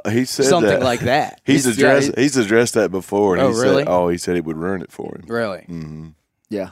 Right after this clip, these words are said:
Speaker 3: Yeah.
Speaker 1: Because another human's already touched that
Speaker 2: I,
Speaker 1: animal.
Speaker 2: you know, I kinda
Speaker 1: Even
Speaker 2: have
Speaker 1: if
Speaker 2: the
Speaker 1: it was a
Speaker 2: same, I sorta have the same
Speaker 1: world
Speaker 2: kinda
Speaker 1: record.
Speaker 2: thought. I was just thinking about it like,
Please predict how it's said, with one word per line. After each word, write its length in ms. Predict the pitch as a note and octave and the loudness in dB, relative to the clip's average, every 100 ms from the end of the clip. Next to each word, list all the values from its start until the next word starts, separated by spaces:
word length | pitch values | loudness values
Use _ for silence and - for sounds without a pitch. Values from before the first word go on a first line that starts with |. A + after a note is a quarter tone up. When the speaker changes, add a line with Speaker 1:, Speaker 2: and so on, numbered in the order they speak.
| _ _ _ _ - | _ _ _ _ -12
Speaker 3:
Yeah. 100 | F#2 | -8
Speaker 1:
Because 260 | G2 F#2 E2+ | -2 -2 -2
another 320 | F2+ F2 E2+ | -4 -4 -4
human's 420 | F2 E2+ E2 D#2+ | -6 -8 -8 -6
already 400 | E2 D#2+ D#2+ D2+ | -4 -2 -4 -8
touched 380 | - D#2+ - - | -10 -12 -10 -12
that 180 | D2+ D2 | -8 -6
Speaker 2:
I, 60 | |
Speaker 1:
animal. 180 | D2 - | -6 -8
Speaker 2:
you 60 | C3 | -6
know, 180 | B2+ | -2
I 60 | B2+ | -2
kinda 300 | - D3+ C3+ | 0 -2 0
Speaker 1:
Even 120 | B2+ | 2
Speaker 2:
have 160 | B2+ B2+ | 4 2
Speaker 1:
if 60 | A#2 | 2
Speaker 2:
the 60 | |
Speaker 1:
it 40 | A2+ | 0
was 80 | |
a 40 | G#2 | 2
Speaker 2:
same, 320 | D3 C#3+ C3+ | 0 0 0
I 200 | C#3+ D3 | 0 0
sorta 320 | - E3 D#3+ D3 | -2 0 2 2
have 200 | C#3 B2 | 0 -2
the 80 | |
same 200 | B2+ D3 | -2 2
Speaker 1:
world 120 | G2 C#3+ | 2 2
Speaker 2:
kinda 120 | C3+ | 0
Speaker 1:
record. 140 | A#2+ | 0
Speaker 2:
thought. 240 | E3 E3+ D3+ | 2 2 2
I 100 | C3+ | 0
was 140 | A#2+ | -4
just 200 | B2+ - | -8 -4
thinking 260 | D3 C3 B2+ | -4 -4 -4
about 220 | B2 B2 | -2 -2
it 40 | A#2 | -2
like, 360 | A#2 A2 _ | -4 -6 _